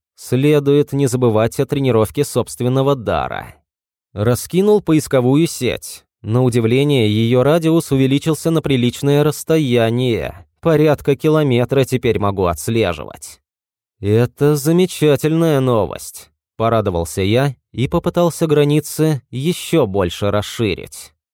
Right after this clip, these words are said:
Не получается. Словно в какую-то вязкую стену упираюсь, расход энергии потоком из источника идёт, а толку никакого.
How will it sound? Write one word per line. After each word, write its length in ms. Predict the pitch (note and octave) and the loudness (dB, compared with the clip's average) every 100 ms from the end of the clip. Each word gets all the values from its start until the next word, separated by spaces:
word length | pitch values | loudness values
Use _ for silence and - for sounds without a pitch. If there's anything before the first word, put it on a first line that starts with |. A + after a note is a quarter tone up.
| _ _ - | _ _ -12
Не 260 | G2 A2 | -4 -2
получается. 1040 | B2 C3 C3 - B2 A#2+ E2+ - - A1 - _ _ | 0 2 2 2 0 0 0 -6 -14 -18 -18 _ _
Словно 580 | - A#2+ B2+ C3 B2 A#2+ | -6 0 4 4 2 0
в 40 | |
какую-то 380 | B2+ C3+ B2+ B2 | -2 0 0 2
вязкую 400 | A#2+ B2 - B2+ | 0 0 0 -2
стену 420 | - D3 C3+ A2 | 0 -2 2 2
упираюсь, 720 | G2+ A#2 B2+ C#3+ B2+ F2 - | 0 2 2 4 2 0 0
расход 460 | A2 B2+ - C#3+ C#3 | 0 0 0 0 2
энергии 400 | C#3 C#3 B2 B2 | 2 2 2 0
потоком 560 | C#3 - E3 - A#2+ | 0 0 0 0 0
из 120 | A#2 | 2
источника 760 | C3+ - F#3+ - B2 G#2+ A2 G2 | 0 0 -2 0 -2 0 2 0
идёт, 420 | F2+ D2+ B1 - _ - | 0 -4 -6 -14 _ -4
а 120 | B2 | -4
толку 380 | - E3+ - F3+ | 0 0 2 0
никакого. 720 | E3+ E3 D#3 A2 D#2+ A1 | 0 0 0 0 -2 -4